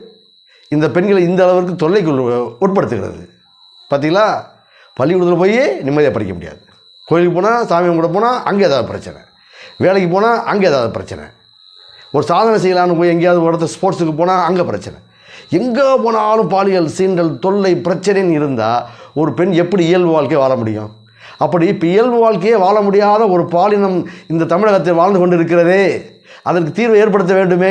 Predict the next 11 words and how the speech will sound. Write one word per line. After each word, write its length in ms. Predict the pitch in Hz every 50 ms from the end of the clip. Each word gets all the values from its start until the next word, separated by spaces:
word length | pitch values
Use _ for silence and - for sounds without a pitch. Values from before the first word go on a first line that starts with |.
| 190 185
என்று 140 | 180 180 185
யாராவது 220 | 175 190 202 190 190
நினைக்கணும்ல? 420 | 214 214 214 196 190 185 190 226 247 220 170 127 98 87 - - - _ _ _ _ _ _ _ _ _
நிறைய 220 | 117 139 165 220 254
பேர் 180 | 247 262 262 240
நினைக்கிறாங்க. 380 | 220 208 202 190 180 160 143 123 104 95 90 - - - - - _ _ _ _ _
தெரியாது, 340 | - 143 156 180 151 107 90 87 - - _ _ _ _ _ _ _ _ _ _ - - - - - - _ -
தெரியாததுனால 760 | 113 131 175 240 277 285 277 254 226 185 165 143 127 120 110 107 104 101 104 - - - -
அதெல்லாம் 300 | 90 85 107 175 233 294 285
ஏற்படுத்த 320 | 277 - - 349 202 196 175
முடியாது. 320 | 147 131 123 104 92 90